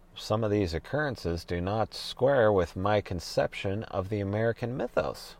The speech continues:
sir. I will have you know that I, I will not abide. I will not abide. Well,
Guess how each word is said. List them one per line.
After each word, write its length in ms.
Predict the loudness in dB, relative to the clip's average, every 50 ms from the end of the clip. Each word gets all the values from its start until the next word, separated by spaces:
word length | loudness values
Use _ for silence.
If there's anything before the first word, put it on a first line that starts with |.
| -20 -6
sir. 360 | 0 4 6 6 6 4 0 -10 -20 -20 -20 -20 -20 -20 -20 -20 -6 2 6
I 60 | 8
will 120 | 8 8
have 260 | 8 8 6 4 4 4
you 120 | 2 0
know 440 | 2 2 2 2 2 2 2 0 -4 -10 -2 2
that 180 | 2 4 2 2 0
I, 220 | 0 0 2 2 2
I 200 | 2 2 2 2
will 140 | 2 2
not 220 | 2 4 4 4 2
abide. 500 | 4 4 2 2 2 0 -4 -4 -8 -12 -18 -20 -20 -20 -20 -20 -20 -12 -6
I 80 | -2 0
will 160 | 2 2 2
not 180 | 2 2 2
abide. 480 | 2 2 0 0 0 -2 -6 -8 -12 -20 -20 -20 -20 -20 -20 -20 -20 -20 -20 -20 -20 -20 -20 -20 -20 -20 -20 -20 -20 -20 -20 -20 -20 -20 -20 -20 -20 -20 -20 -20 -20 -20 -20 -4 2
Well, 340 | 4 6 8 6 6 4